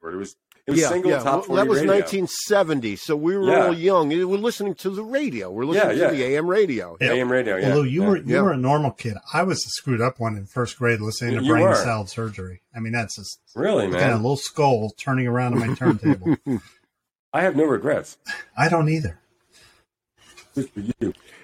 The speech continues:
Speaker 2: Now,
Speaker 1: All right.
Speaker 2: let me ask
Speaker 1: Wait,
Speaker 2: you
Speaker 1: wait,
Speaker 2: this.
Speaker 1: wait.
Speaker 2: Yeah, go ahead.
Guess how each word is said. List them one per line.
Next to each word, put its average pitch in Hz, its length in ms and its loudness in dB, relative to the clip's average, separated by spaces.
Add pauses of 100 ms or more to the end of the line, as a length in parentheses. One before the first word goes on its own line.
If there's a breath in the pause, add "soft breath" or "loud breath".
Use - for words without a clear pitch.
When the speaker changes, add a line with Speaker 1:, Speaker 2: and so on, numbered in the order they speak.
Speaker 2:
Now, 180 280 2 (160)
Speaker 1:
All 135 80 4
right. 120 100 4
Speaker 2:
let 247 100 0
me 294 100 -2
ask 240 160 4
Speaker 1:
Wait, 151 60 0
Speaker 2:
you 190 80 4
Speaker 1:
wait, 139 140 4
Speaker 2:
this. 127 200 -4 (560)
Speaker 1:
wait. 185 80 -8
Speaker 2:
Yeah, 196 80 4
go 190 120 0
ahead. 180 240 -6